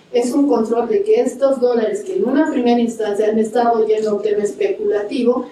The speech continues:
ya han efectuado, han hecho también que lo que se tenía vaya disminuyendo y vaya al mercado negro, se, eh, se evite de esta, de esta manera. Entonces,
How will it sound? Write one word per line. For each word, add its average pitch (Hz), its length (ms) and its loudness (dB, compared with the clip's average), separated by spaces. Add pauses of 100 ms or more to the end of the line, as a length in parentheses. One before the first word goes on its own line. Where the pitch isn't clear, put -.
(200)
ya 254 180 0
han 285 160 2
efectuado, 247 760 2
han 233 220 -2
hecho 247 260 -2
también 226 560 -2
que 226 240 4
lo 220 320 2
que 208 140 -2
se - 160 0
tenía 233 500 0
vaya 247 300 2
disminuyendo 262 880 0
y 226 60 -6
vaya 220 400 0
al 202 180 -4
mercado 233 420 0
negro, 220 300 0
se, 226 240 -2
eh, - 480 0
se 202 180 0
evite 214 460 -2 (320)
de 220 120 0
esta, 214 500 -2
de 208 100 2
esta 214 180 0
manera. 202 320 2
Entonces, 214 460 -2